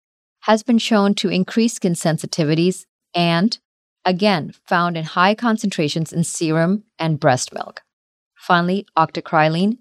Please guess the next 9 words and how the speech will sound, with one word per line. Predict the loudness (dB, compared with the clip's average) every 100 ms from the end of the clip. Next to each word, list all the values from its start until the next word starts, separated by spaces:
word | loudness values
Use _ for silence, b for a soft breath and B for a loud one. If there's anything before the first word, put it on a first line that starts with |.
| -8
is | -8
even | -2 0 2 4
more | 4 4 2
closely | 0 -2 0 0
associated | -2 -2 -2 0 0 0 0 -4
with | -4 -4 -4
coral | -2 2 2 2
reef | -2 -2
destruction. | -4 -2 -2 -2 -8